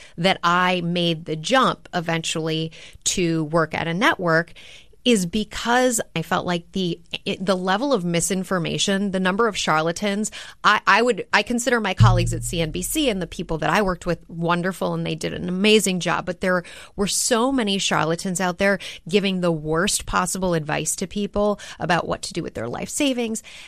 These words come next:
And I always felt this desire to try to correct the record and help people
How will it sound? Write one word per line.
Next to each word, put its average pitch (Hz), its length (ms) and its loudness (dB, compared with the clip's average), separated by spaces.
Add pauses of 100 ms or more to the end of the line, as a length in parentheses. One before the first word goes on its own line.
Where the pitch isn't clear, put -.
(120)
And 196 160 4
I 202 220 4 (120)
always 208 460 4
felt - 380 -4
this - 420 -2 (760)
desire 175 960 2
to 214 100 -2
try 190 320 -2
to 185 100 2
correct 180 520 -2
the 175 100 -2
record 175 400 0
and 156 140 -2
help - 340 -2
people 165 600 -2